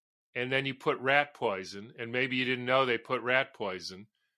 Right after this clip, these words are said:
the next day, ten rats all bleed to death and die,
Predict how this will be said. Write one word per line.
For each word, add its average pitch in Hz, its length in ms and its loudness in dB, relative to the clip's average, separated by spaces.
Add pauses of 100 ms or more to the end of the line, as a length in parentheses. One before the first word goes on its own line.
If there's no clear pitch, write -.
(120)
the 127 60 -8
next 139 340 0
day, 131 220 2
ten 139 340 0
rats 127 400 2
all 120 200 6
bleed 135 360 -2
to 123 80 -6
death 110 380 0
and 104 140 -8
die, 95 300 -4